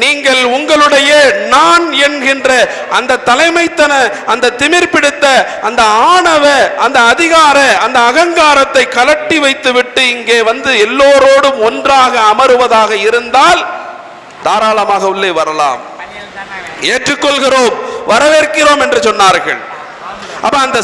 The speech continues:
சமத்துவத்தை நபிகள் நாயகம் ஸல்லல்லாஹு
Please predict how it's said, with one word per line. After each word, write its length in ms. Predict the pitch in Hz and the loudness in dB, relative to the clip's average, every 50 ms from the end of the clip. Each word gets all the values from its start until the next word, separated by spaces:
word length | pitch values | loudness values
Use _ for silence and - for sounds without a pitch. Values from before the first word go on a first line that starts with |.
| - | 0
சமத்துவத்தை 800 | 247 254 302 339 330 339 - 339 320 311 285 - - 269 247 233 208 190 160 - - - - - - - | -2 0 0 0 -2 0 0 0 2 2 2 0 2 2 2 2 2 0 -2 -6 -10 -14 -14 -12 -8 -4
நபிகள் 320 | 170 214 277 320 330 330 311 | -2 -2 0 0 0 0 0
நாயகம் 380 | 302 285 285 277 262 262 262 233 262 | 0 2 2 2 2 0 -2 -2 -2
ஸல்லல்லாஹு 540 | 240 240 247 240 240 240 220 214 214 208 | -2 0 0 -2 2 2 4 4 4 4